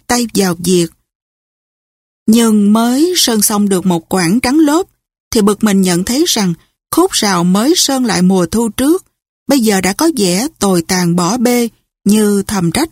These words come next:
tôi rồi. Nhà cửa cũng vậy, vừa mới sửa sang căn phòng này, thì đã thấy cần phải thay tấm màn, hoặc tấm thảm một căn khác, hoặc là nhà dột,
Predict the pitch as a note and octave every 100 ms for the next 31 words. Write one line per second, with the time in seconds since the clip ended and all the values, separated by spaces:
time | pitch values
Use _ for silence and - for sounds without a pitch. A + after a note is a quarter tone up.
0 | _ A3 G#3+ G3 F#3+ E3+ D#3+ - _ _
1 | _ _ _ _ _ _ _ - G3+ F#3
2 | D3 - F3+ F#3+ - A3 C4+ A3 E3+ E3
3 | - _ _ _ G3 A3 G3+ D4+ F4+ -
4 | B3+ - B3 A3 G#3 G#3+ A3+ G#3+ G3 F3+
5 | F3+ F3 - _ _ _ - A3 G#3+ G#3+
6 | A#3 B3+ C#4+ E4 F#4+ G3+ F3+ E3 F3 G#3+
7 | - B3+ A#3+ - C4 F4 G#3 E3+ D#3 -
8 | _ _ _ G3 F#3 - _ _ A3+ C#4+
9 | E4+ G#3+ E3 F#3 C#4+ G3 D#3 - - F#3
10 | E3+ - B3 E4 - _ _ _ _ _
11 | G#3+ G3+ G3 F#3 F#3 - _ - G3 F3+
12 | D#3+ F3 E3+